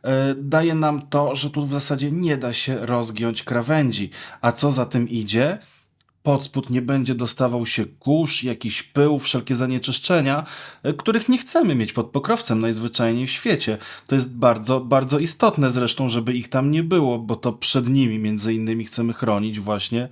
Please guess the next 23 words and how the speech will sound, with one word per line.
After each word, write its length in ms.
e, 680
nasz 280
telefon. 580
Mm, 360
a 60
jeżeli 240
dostanie 460
się 120
tam 180
jakiś, 420
znaczy 300
piach 480
najgorzej, 580
no 140
to 220
może 280
to 200
skończyć 500
się 220
w 80
ten 180
sposób, 600
że, 460